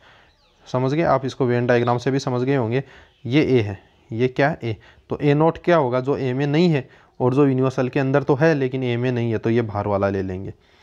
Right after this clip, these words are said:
ये बाहर वाला ले लेंगे, इस सर्कल के बाहर वाला ले लेंगे।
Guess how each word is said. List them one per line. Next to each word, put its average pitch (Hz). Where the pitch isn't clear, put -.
ये 120
बाहर 107
वाला 98
ले 92
लेंगे, 92
इस 95
सर्कल 101
के 127
बाहर 107
वाला 95
ले 92
लेंगे। 92